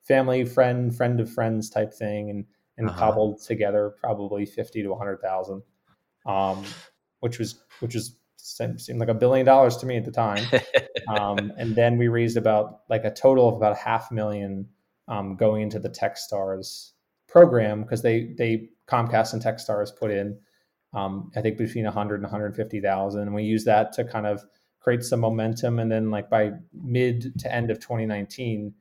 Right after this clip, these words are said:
Speaker 1: is when I started to learn, like, "Oh, I'm not gonna raise any money from a traditional investor." I mean, sports betting really hadn't picked up to, like, this, the excitement of, around the tam until, like, twenty twenty, twenty twenty-one.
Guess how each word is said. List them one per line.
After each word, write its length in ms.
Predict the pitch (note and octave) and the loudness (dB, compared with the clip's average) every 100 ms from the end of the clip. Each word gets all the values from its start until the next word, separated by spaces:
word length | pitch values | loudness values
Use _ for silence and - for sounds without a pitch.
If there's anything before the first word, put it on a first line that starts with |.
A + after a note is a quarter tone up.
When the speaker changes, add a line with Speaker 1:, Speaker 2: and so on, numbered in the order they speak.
| _ _ _ - | _ _ _ -8
Speaker 1:
is 120 | G2+ | -4
when 140 | A2 | -2
I 80 | G#2 | -2
started 300 | G2+ A2+ G#2 | 0 0 0
to 100 | G#2+ | 0
learn, 240 | G2+ G#2 | -2 -2
like, 160 | G2 F2+ | -4 -2
"Oh, 300 | - A2 - - | 2 2 0 -6
I'm 100 | A#2 | -4
not 160 | A2 | -4
gonna 140 | G#2+ G#2 | -4 -4
raise 160 | G2+ | -2
any 180 | G#2+ A2 | -2 -2
money 260 | G#2+ G#2+ G2+ | -2 -4 -6
from 160 | - | -8
a 60 | G2 | -10
traditional 480 | - A#2+ B2+ A#2 G#2 | -2 0 0 0 -4
investor." 580 | G2 G2 - - A#2 A#2+ | -2 -2 -4 -8 -8 -4
I 40 | |
mean, 240 | A#2 G#2 G#2 - _ | -4 -4 -6 -12 _
sports 320 | - - B2+ | -8 0 0
betting 320 | B2 B2 A2 | 2 2 2
really 520 | A2 A#2 A2+ A2 G#2+ - _ _ | 2 2 4 2 -2 -8 _ _
hadn't 640 | - A#2+ A#2+ A#2 A2+ - - _ _ _ | 0 4 4 4 -2 -10 -20 _ _ _
picked 320 | - B2+ - | -2 0 4
up 360 | A#2+ A#2 - - | 6 4 -2 -8
to, 120 | A2 | -2
like, 240 | A2 G#2+ | 0 0
this, 220 | - G#2+ - | -2 -4 -4
the 380 | - G#2+ G#2 G#2 - _ | -2 0 0 -2 -14 _
excitement 480 | C3 B2 D3 C#3 C#3 | -4 2 6 6 4
of, 120 | A#2+ - | 0 0
around 280 | A#2+ A#2 A#2 | 2 4 4
the 80 | |
tam 480 | G#2 - C3 B2 A2+ | 0 -2 -2 0 0
until, 260 | G#2+ G2+ A2+ | -2 -2 0
like, 240 | G#2+ G2+ | 0 -2
twenty 340 | - A#2+ A2 G#2+ | -4 -2 -2 -4
twenty, 600 | - - B2 A2+ A2+ A2 | -8 -8 -4 -2 -2 -4
twenty 260 | - A2 | -6 -8
twenty-one. 720 | G#2+ G#2+ G2 G2 A2+ G2 F#2+ | -8 -8 -6 -4 -2 -2 -6